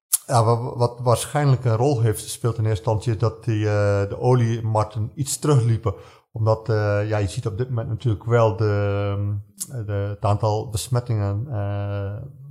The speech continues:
het coronabesmettingen heel flink oplopen, hè, met name in, in grote markten zoals India en Brazilië. Dus dat zorgt misschien voor wat, eh, ja, de-, wat terughoudendheid wat betreft, eh, eh,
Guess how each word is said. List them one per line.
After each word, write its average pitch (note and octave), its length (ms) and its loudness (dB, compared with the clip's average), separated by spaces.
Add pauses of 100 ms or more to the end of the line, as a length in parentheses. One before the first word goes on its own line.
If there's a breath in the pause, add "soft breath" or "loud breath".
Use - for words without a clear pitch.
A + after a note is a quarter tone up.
(120)
het - 200 -14
coronabesmettingen A2+ 800 0
heel B2 140 6
flink A2 360 -2
oplopen, C3 460 -2
hè, C3 60 -2
met B2 140 -6
name A2+ 380 -4
in, A2 140 -2
in G#2+ 140 0
grote A#2 380 0
markten A#2 380 2
zoals G2+ 280 -2
India A2 520 4 (340 loud breath)
en A2+ 140 2
Brazilië. A#2 420 2
Dus A2+ 160 0
dat A2 220 -2
zorgt - 360 -2
misschien A#2+ 360 0
voor G#2+ 200 2
wat, G#2 360 -2
eh, G#2 640 2 (840)
ja, A2 200 2
de-, A#2+ 200 -4
wat A2+ 200 0
terughoudendheid A#2 760 2
wat G#2+ 120 0
betreft, A2 520 -2
eh, G#2 240 4
eh, G2+ 80 0